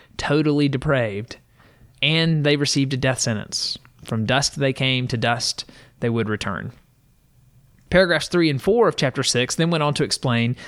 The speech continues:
the effects of Adam and Eve's choice on the rest of us. And here we discuss the doctrine of original sin. Because Adam was our representative, every human being born of Adam and Eve by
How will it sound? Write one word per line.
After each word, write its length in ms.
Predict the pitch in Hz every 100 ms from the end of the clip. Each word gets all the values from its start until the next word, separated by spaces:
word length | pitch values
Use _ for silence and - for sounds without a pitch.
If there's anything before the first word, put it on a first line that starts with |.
| - -
the 140 | 135
effects 520 | 127 - 180 143 -
of 100 | 135 127
Adam 280 | 127 135
and 80 | 135
Eve's 200 | 127 123
choice 400 | - 147 123 123
on 60 | 147
the 80 | 156
rest 220 | 180 -
of 80 | 107
us. 300 | - - - - - - -
And 140 | 113 113
here 260 | 139 131
we 120 | 127 123
discuss 480 | 123 135 117 123
the 100 | 139
doctrine 420 | 117 113 131 139 127
of 100 | 123
original 460 | 117 123 127 127
sin. 520 | 120 143 135 107 98 - - - - -
Because 280 | 123 127 127
Adam 340 | 123 135 131
was 140 | 127 123
our 140 | 123
representative, 880 | 131 127 117 135 147 110 131 175 -
every 240 | 127 131 139
human 320 | 156 147 123
being 380 | 135 131 127 110
born 320 | 127 139 139
of 80 | 123
Adam 320 | 120 127 117
and 80 | 117
Eve 360 | 120 113 131 127
by 160 | 117